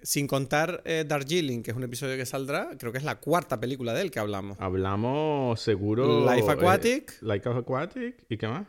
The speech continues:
Speaker 2: No, en
Speaker 1: French
Speaker 2: realidad solo
Speaker 1: Dispatch.
Speaker 2: French Dispatch, exacto. Eso,
Speaker 1: Darjeeling
Speaker 2: sí.
Speaker 1: y esta, o sea que
Speaker 2: Ya.
Speaker 1: pa-,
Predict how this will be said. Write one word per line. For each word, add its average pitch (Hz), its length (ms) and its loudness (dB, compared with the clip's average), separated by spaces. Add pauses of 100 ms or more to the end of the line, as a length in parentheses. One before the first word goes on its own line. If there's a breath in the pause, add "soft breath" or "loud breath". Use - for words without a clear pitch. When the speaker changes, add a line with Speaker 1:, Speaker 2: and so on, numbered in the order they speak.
Speaker 2:
No, - 140 2
en - 40 2
Speaker 1:
French 131 220 2
Speaker 2:
realidad 160 180 2
solo 151 140 -2
Speaker 1:
Dispatch. - 280 -6 (760)
Speaker 2:
French 110 340 -2
Dispatch, 139 460 -2
exacto. 92 480 -6 (140)
Eso, 92 260 -4 (100)
Speaker 1:
Darjeeling 135 560 2
Speaker 2:
sí. 240 60 0
Speaker 1:
y 190 60 2
esta, 147 360 -2
o 110 40 -8
sea 117 240 -4
que 110 200 -2
Speaker 2:
Ya. 101 60 -2
Speaker 1:
pa-, 90 120 -4